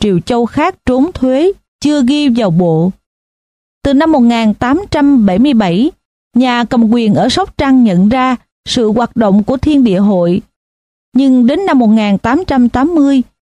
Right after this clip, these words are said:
tình hình trở nên rối rắm lạ thường. Các nhóm Thiên Địa Hội dậy giặc chòm, họ không xúc phạm đến công sở, không đụng tới lính Mã Tà, nhưng đánh nhau giữa các phe phái. Thiên Địa Hội thuộc Nghĩa Hưng,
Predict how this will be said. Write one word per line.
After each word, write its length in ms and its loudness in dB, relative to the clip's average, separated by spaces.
tình 160 2
hình 240 2
trở 180 -2
nên 280 2
rối 240 0
rắm 220 0
lạ 260 -2
thường. 420 0
Các 160 -2
nhóm 380 0
Thiên 220 0
Địa 140 2
Hội 340 0
dậy 280 0
giặc 180 -4
chòm, 300 0
họ 120 0
không 280 -2
xúc 180 -2
phạm 360 0
đến 140 0
công 200 0
sở, 440 -2
không 300 0
đụng 220 2
tới 180 -2
lính 260 0
Mã 200 0
Tà, 400 -4
nhưng 320 2
đánh 260 0
nhau 240 0
giữa 180 0
các 200 -4
phe 240 -4
phái. 440 -2
Thiên 200 0
Địa 140 2
Hội 540 0
thuộc 280 -4
Nghĩa 220 0
Hưng, 320 0